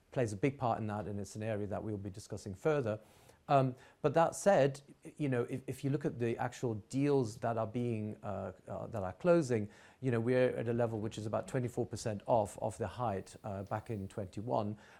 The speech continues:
but that obviously was a, a high bar. So we're benchmarking against quite a high number. And we're probably in an environment where things have stabilized, uh, quite a bit again. And the real, the real, um, interesting side, uh, will be,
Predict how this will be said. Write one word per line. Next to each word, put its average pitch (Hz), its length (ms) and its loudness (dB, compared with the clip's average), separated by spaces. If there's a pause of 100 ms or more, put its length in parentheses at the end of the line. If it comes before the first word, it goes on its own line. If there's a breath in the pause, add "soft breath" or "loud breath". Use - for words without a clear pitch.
(100)
but 120 180 2
that 127 280 2 (180)
obviously 117 320 0
was 104 340 -2
a, 98 240 -4
a 107 80 -4
high 107 240 -4
bar. 101 320 0
So - 120 -14
we're 117 100 -2
benchmarking 110 520 -4
against 101 240 -6
quite 120 220 -6
a 101 60 -4
high 104 180 -6
number. 110 420 -2 (400 loud breath)
And 135 360 0
we're 143 140 2
probably 175 500 0
in 139 80 0
an 123 120 0
environment 117 520 0
where 117 180 4
things 127 400 0
have 113 140 -8
stabilized, 101 880 -2
uh, 98 400 -4
quite 123 180 -2
a 113 60 -4
bit 104 180 -4
again. 98 320 -6 (460 loud breath)
And 127 500 2
the 131 260 0
real, 156 360 4
the 123 180 -2
real, 127 460 2
um, 107 320 -4
interesting 120 600 -2
side, 104 540 -4
uh, 104 180 -6
will 110 140 -4
be, 107 260 -2